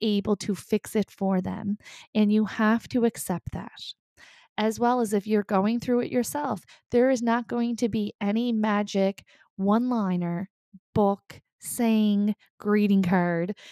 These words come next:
that is going to fix it for you. Okay? We have to have compassion and understanding that this is a major shift and change, and whatever you're feeling, whenever you're feeling it,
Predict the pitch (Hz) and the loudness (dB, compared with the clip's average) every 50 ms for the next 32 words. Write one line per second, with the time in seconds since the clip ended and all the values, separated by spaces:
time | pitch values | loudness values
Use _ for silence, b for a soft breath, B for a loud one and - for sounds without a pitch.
0 | B B - 220 202 208 220 220 214 202 - 226 208 214 220 226 226 226 - - | B B -4 -2 0 2 2 0 0 0 0 2 2 2 2 0 -2 -2 -2 -4
1 | 233 214 - - 208 190 - - - 190 185 - _ _ - 196 208 208 220 226 | -4 -4 -4 -6 -6 -6 -6 -6 -4 -4 -4 -4 _ _ -6 -6 -6 -6 -8 -10
2 | - - 240 233 - _ _ _ _ _ _ _ _ - 202 190 185 - 208 208 | -12 -12 -12 -14 -16 _ _ _ _ _ _ _ _ -4 -2 -2 -2 0 0 0
3 | 196 196 202 226 214 B B B B B B - 214 220 233 254 240 226 240 226 | 2 2 0 -2 -4 B B B B B B -2 0 2 2 2 0 0 0 -2
4 | 226 214 - 226 185 - 214 196 196 - - - - 202 190 - - 208 196 196 | 0 0 -2 -4 -4 -2 -2 -4 -4 -4 -4 -4 -4 -2 -2 -2 -2 -2 0 0
5 | 214 214 - - 202 185 185 185 196 180 190 b b b b b b b - 196 | 0 0 0 0 0 0 0 -2 -4 -6 -8 b b b b b b b -2 0
6 | 196 196 196 196 208 220 220 208 - - - 233 226 233 233 226 208 214 196 185 | 2 2 2 2 2 2 0 0 -2 -4 -2 2 2 4 4 2 2 0 0 0
7 | 180 175 175 185 185 b b b b b _ - 202 190 180 - 220 208 226 214 | 2 2 0 0 -2 b b b b b _ -2 -2 -2 0 2 2 2 2 2
8 | - 220 214 196 220 214 208 202 196 190 185 180 185 185 233 233 233 - - - | 2 0 0 0 0 0 0 0 0 0 0 0 0 0 0 0 0 0 -2 0
9 | 214 190 - - - 226 220 220 - - 190 185 190 180 180 190 202 - B B | 0 -2 0 -2 -2 -2 0 -2 -2 -4 -4 -4 -4 -4 -4 -4 -6 -8 B B
10 | B B B B B - 190 180 175 175 165 170 170 170 170 175 180 185 214 226 | B B B B B -6 -4 -2 -2 -2 0 0 0 0 2 2 2 2 2 2
11 | 262 285 285 269 285 285 262 - - 226 220 220 214 214 208 208 208 208 175 165 | 2 2 2 2 0 -2 -2 -2 -2 0 0 2 2 0 0 -2 -4 -6 -6 -4
12 | 185 180 165 170 160 160 170 180 220 233 233 226 254 262 247 - - 302 302 311 | -2 -2 0 2 2 2 2 2 2 2 2 2 2 0 0 0 -4 -2 -2 0
13 | 302 294 262 233 208 185 175 175 175 185 | 0 0 2 2 4 4 4 2 0 -2